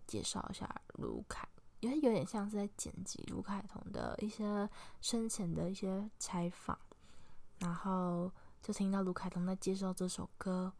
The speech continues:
所以我就决定，哎，我去把它抓来听一下。然后听完之后觉得，哎，真的还蛮不错的，好好听哦，好喜欢。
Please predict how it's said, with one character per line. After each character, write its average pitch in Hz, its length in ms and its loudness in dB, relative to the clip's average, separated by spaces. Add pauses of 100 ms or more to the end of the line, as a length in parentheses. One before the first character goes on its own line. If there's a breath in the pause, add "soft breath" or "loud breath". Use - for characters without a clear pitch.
(260)
所 196 80 0
以 185 60 4
我 180 60 2
就 196 140 -2
决 185 200 0
定， 190 340 2 (300 loud breath)
哎， 240 160 -2
我 190 160 2
去 - 140 -6
把 190 80 -2
它 185 360 0
抓 202 280 2
来 175 160 2
听 185 280 -2
一 185 40 -2
下。 196 260 -4 (880 loud breath)
然 185 100 2
后 196 80 4
听 226 260 0
完 190 220 2
之 190 80 2
后 190 120 4
觉 190 100 0
得， 185 80 2
哎， - 300 -4 (360)
真 196 140 2
的 190 80 0
还 175 160 -2
蛮 170 180 2
不 180 140 -2
错 - 260 2
的， - 160 -2
好 185 200 0
好 190 160 4
听 170 260 0
哦， 165 100 0
好 175 140 -2
喜 - 260 -2
欢。 - 200 -4